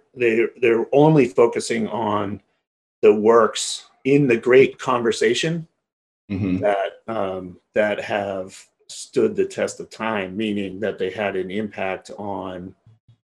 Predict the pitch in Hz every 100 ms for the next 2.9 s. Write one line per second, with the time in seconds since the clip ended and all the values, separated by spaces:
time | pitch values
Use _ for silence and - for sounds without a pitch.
0 | _ _ 117 98 95 95 - 107 104 110
1 | 113 110 98 - 104 92 98 - _ _
2 | _ - 110 101 101 120 107 101